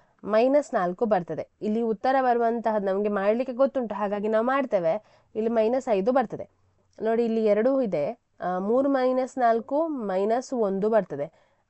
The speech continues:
ಆ, ಮೈನಸ್ ಮೈನಸ್ ಇದೇನಾಗ್ತದೆ? ಪ್ಲಸ್ ಆಗ್ತದೆ. So ಎರಡು plus ಒಂದು ಎಷ್ಟಾಗ್ತದೆ ಉತ್ತರ?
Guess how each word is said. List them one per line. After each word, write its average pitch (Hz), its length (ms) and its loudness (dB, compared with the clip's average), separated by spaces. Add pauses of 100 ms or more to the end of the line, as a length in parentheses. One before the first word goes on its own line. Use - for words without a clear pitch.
ಆ, 170 260 -2
ಮೈನಸ್ 220 460 0
ಮೈನಸ್ 240 360 0
ಇದೇನಾಗ್ತದೆ? 202 640 -2
ಪ್ಲಸ್ 226 440 -2
ಆಗ್ತದೆ. 170 520 -6 (320)
So 208 80 0
ಎರಡು 220 260 6
plus 226 380 2
ಒಂದು 220 420 0
ಎಷ್ಟಾಗ್ತದೆ 208 640 -2
ಉತ್ತರ? 190 360 -4